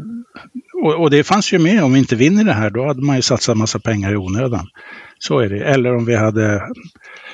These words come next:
havererat eller något sånt där. Så att, eh, och, och där handlar det ju om att, eh, genvägar låter ju, och, och speciellt i vår bransch är det liksom no-no.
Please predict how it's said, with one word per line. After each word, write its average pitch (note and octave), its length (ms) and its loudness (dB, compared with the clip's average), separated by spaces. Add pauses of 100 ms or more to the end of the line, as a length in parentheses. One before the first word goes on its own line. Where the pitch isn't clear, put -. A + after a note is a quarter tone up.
(380)
havererat G#2+ 800 -2
eller G2+ 200 -4
något G#2 120 -10
sånt - 160 -6
där. - 180 -8 (140)
Så - 180 -2
att, - 360 -6
eh, A2 260 2 (880)
och, - 200 0
och D#3 120 2
där F3 180 4
handlar E3+ 420 4
det F3+ 80 4
ju F3+ 60 4
om B2 380 2 (240)
att, - 460 -6
eh, B2 200 2 (460)
genvägar E3 600 4
låter C3+ 380 0
ju, B2+ 420 4 (200)
och, C#3+ 280 -4 (140)
och B2 120 -2
speciellt - 560 0
i C#3+ 40 0
vår C#3 200 2
bransch G#2 400 0
är A#2 80 2
det G#2 240 0
liksom F#2+ 500 -2 (680)
no-no. A#2 600 2